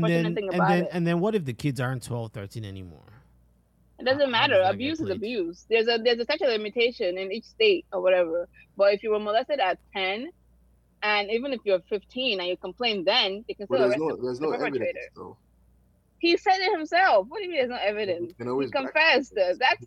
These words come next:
Speaker 3: No,
Speaker 1: confession
Speaker 3: that's not
Speaker 1: right there on the
Speaker 3: confession.
Speaker 1: video.
Speaker 3: That can be
Speaker 1: Huh?
Speaker 3: held in court. That's not confession.
Speaker 2: You don't think so? I think
Speaker 1: Him saying he did
Speaker 3: Because I
Speaker 1: it
Speaker 3: can
Speaker 1: is not
Speaker 3: backtrack it.
Speaker 1: confession?
Speaker 3: I can backtrack it. I
Speaker 1: And
Speaker 3: can
Speaker 1: say
Speaker 3: say
Speaker 1: what?
Speaker 3: something now
Speaker 1: That you were
Speaker 3: and
Speaker 1: joking?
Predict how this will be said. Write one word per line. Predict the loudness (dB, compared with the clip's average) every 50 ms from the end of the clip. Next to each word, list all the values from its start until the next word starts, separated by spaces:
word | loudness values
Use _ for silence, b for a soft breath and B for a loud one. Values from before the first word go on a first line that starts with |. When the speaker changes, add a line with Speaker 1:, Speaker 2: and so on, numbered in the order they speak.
| -4 -4
Speaker 3:
No, | -4
Speaker 1:
confession | -2 -2 -2 -2 -2 -2 -4 -6 -6
Speaker 3:
that's | -6 -4
not | -4
Speaker 1:
right | -4 -4 -4 -6 -8
there | -6 -4 -4 -4
on | -4 -6
the | -10 -8
Speaker 3:
confession. | -4 -4 -4 -2
Speaker 1:
video. | -2 -4 -4 -4 -8 -12 -20 _ _ _ _ _
Speaker 3:
That | -8 -8 -8 -6
can | -6 -6 -6
be | -6 -6
Speaker 1:
Huh? | -4 -4
Speaker 3:
held | -4 -4 -6 -8 -12
in | -18 -20 _ -18 -12
court. | -10 -8 -8 -10 -10 -12
That's | -14 -14 -12
not | -12 -14 -12
confession. | -14 -18 -18 -20 _ -18 -18 -18 -12 -6 -2
Speaker 2:
You | 0 2
don't | 2 2 2 0
think | 0 -2 -2
so? | -2 -4 -6 -6 -8 -10 _ _ -4
I | -4 -4
think | -2 0 0 2
Speaker 1:
Him | 2 2
saying | 2 2 2 2 2 0
he | -2 -4 0
did | 0 2 4
Speaker 3:
Because | 6 6 4
I | 4
Speaker 1:
it | 2
Speaker 3:
can | -2 -6 -4
Speaker 1:
is | 0 2
not | 2 2
Speaker 3:
backtrack | 2 0 0 -2 -4 -4
it. | -6
Speaker 1:
confession? | -4 -4 -4 -4 -4 -6 -8 -8 -10 -10 -14 -20 _ _ _ _ -10
Speaker 3:
I | -10 -6
can | -4 -4 -4 -2
backtrack | 0 -2 -2 -2 -2 -2 -4 -4 -4 -8
it. | -12 -12 -14 -18 -20 _ _ _ _ _ _ _ _ -4
I | -4 -2
Speaker 1:
And | -2
Speaker 3:
can | -2 -2
Speaker 1:
say | 0 2 4
Speaker 3:
say | 4
Speaker 1:
what? | 4 4
Speaker 3:
something | 0 -4 -4 -2 -2 0 0
now | 2 2
Speaker 1:
That | 2 2 2 0
you | 0 -2
were | -2
Speaker 3:
and | -2 0 -2
Speaker 1:
joking? | -2 -4 -4 -4 -6 -6 -6